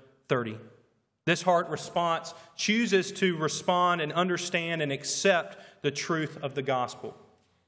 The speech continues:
These individuals receive the gospel and receive the one who is truth. They receive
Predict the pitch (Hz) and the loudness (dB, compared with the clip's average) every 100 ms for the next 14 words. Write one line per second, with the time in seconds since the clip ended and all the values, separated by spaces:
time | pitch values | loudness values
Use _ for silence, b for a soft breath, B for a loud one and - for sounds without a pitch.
0 | - 170 190 190 185 180 185 175 170 147 | 0 0 2 0 2 2 2 2 0 0
1 | 165 - - 208 220 175 160 156 156 147 | -2 0 2 2 2 0 2 4 4 0
2 | 156 160 151 151 - 196 196 190 175 160 | -6 -4 -2 -2 -2 -2 0 0 0 2
3 | 165 165 160 B - 160 - 170 170 - | 0 -2 -6 B -4 -2 0 -2 -2 -4
4 | - 160 120 - - 147 147 151 147 - | -2 0 0 -4 -8 -2 0 -2 -4 -2
5 | 202 175 170 - | 0 0 -2 -6